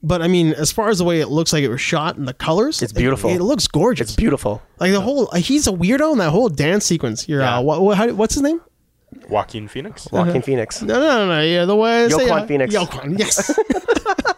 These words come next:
Speaker 3: I, I saw what you're up to there.
Speaker 1: I
Speaker 2: Yeah,
Speaker 1: can't
Speaker 2: exactly
Speaker 1: refer
Speaker 2: what
Speaker 1: to
Speaker 2: I
Speaker 1: him
Speaker 2: said.
Speaker 1: as his real, uh, no, it's always gonna be Woquan.
Speaker 2: Yeah. The, uh,
Speaker 1: Yoquan?
Speaker 2: yeah, that, um, uh, yeah, that whole dance sequence to, uh, Doctor Who
Speaker 1: He's
Speaker 2: is
Speaker 1: so
Speaker 2: like, it,
Speaker 1: weird.
Speaker 2: it's crazy.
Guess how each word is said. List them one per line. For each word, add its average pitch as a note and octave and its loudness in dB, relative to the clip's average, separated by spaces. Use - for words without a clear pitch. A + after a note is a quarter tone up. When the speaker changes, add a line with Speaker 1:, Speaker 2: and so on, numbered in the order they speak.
Speaker 3:
I, A2 -2
I A2 -6
saw A#2+ 0
what A2 0
you're G#2 0
up F#2+ -2
to G#2 -4
there. F#2+ -2
Speaker 1:
I - 0
Speaker 2:
Yeah, - 0
Speaker 1:
can't - 2
Speaker 2:
exactly - 2
Speaker 1:
refer C4+ 4
Speaker 2:
what C#4+ 0
Speaker 1:
to C#4 0
Speaker 2:
I A3+ 4
Speaker 1:
him G3 0
Speaker 2:
said. F#3+ 0
Speaker 1:
as F#3+ 2
his F3+ 2
real, G3+ 2
uh, A#3 0
no, C4+ 2
it's G#3 -4
always A#3 2
gonna G#3+ 4
be D3+ 0
Woquan. B2+ 0
Speaker 2:
Yeah. A#2+ 0
The, C#3+ 0
uh, G3 2
Speaker 1:
Yoquan? F4+ -4
Speaker 2:
yeah, E3 2
that, D#3+ 2
um, C#3 0
uh, A#2 2
yeah, D3+ 0
that D3 0
whole F3 0
dance C3+ -2
sequence G#3 -4
to, E3 2
uh, B2 0
Doctor A#2+ -2
Who D3+ 2
Speaker 1:
He's G#3+ 2
Speaker 2:
is C#3+ 0
Speaker 1:
so C3+ 2
Speaker 2:
like, G3 2
it, F3 2
Speaker 1:
weird. A3+ 0
Speaker 2:
it's C3 -2
crazy. D3 -2